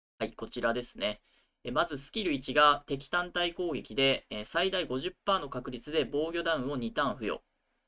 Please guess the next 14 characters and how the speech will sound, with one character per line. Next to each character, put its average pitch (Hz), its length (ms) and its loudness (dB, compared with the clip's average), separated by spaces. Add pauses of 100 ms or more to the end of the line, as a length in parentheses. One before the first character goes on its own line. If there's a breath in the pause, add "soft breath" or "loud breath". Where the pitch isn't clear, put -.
(320 soft breath)
え 123 100 2
ー、 - 40 2
自 - 120 -4
身 180 340 0
が 131 220 8
激 156 420 0
怒 107 240 0
状 131 220 0
態 117 180 0
の 117 80 0
場 127 180 2
合、 139 40 2 (240)
効 165 220 -4
果 180 100 -4